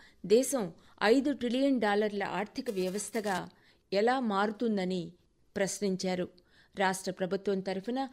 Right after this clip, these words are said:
అనేక ప్రతిపాదనలు కేంద్రానికి అందజేస్తున్నప్పటికీ వాటి అమలులో కేంద్రం పూర్తిగా విఫలమైందని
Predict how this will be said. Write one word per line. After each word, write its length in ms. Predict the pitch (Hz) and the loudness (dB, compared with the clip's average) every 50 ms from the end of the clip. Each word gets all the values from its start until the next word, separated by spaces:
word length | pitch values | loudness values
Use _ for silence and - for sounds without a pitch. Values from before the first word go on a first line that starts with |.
| - - - - - | -12 -20 -16 -6 -2
అనేక 380 | 208 214 240 277 294 285 285 | 2 4 4 4 4 2 0
ప్రతిపాదనలు 720 | 254 233 233 214 - 233 - 233 214 202 208 208 202 196 190 | 0 2 0 -2 -2 0 0 0 0 2 0 0 0 0 0
కేంద్రానికి 640 | 190 - 196 196 208 226 240 233 214 208 196 196 | 0 0 0 2 2 2 2 0 0 0 -2 -2
అందజేస్తున్నప్పటికీ 1300 | 190 175 165 170 175 196 190 240 233 233 - - 214 202 190 185 - 185 170 180 - 185 180 175 180 180 - - _ _ _ - | -4 -2 -2 0 -2 0 2 2 0 0 0 -2 0 0 -2 -2 -4 -4 -6 -4 -2 0 0 0 0 -2 -6 -14 _ _ _ 2
వాటి 280 | 185 214 220 214 214 208 - | 2 2 2 0 -2 -4 -2
అమలులో 540 | 180 202 214 254 277 277 226 214 190 170 175 - - _ _ _ - | 0 2 4 4 4 6 6 6 4 4 0 -6 -14 _ _ _ 6
కేంద్రం 460 | 247 240 254 277 294 285 262 226 208 | 8 8 8 8 8 6 6 6 4
పూర్తిగా 560 | 190 196 - 233 269 220 - 262 226 226 208 | 0 0 -2 -2 -2 0 -2 -4 -2 0 -2
విఫలమైందని 920 | 185 165 180 185 185 233 240 247 240 226 214 196 190 190 190 185 196 214 214 | 0 0 -2 -2 0 -2 -2 0 2 2 2 0 0 -2 -2 0 0 -2 -2